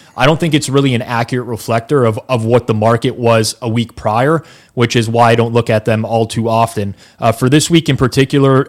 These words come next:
advanced line, I think at the Westgate was minus nine on San Fran over Seattle.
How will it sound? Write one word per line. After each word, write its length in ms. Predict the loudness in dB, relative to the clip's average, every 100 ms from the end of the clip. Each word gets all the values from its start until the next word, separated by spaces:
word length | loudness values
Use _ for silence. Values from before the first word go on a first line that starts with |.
| -2
advanced 480 | 2 2 2 0
line, 300 | 2 2 2
I 80 | -2
think 260 | -2 -4 -2
at 140 | -2
the 60 | 0
Westgate 420 | 0 0 -2 -4
was 120 | -4
minus 400 | -2 -2 -2 -4
nine 480 | -2 -2 0 -2 -2 -8 _ _ _
on 460 | 0 2 2 2
San 260 | 0 -2 -2
Fran 240 | -2 -4
over 220 | -4 -6 -6
Seattle. 600 | -6 -2 0 0 -2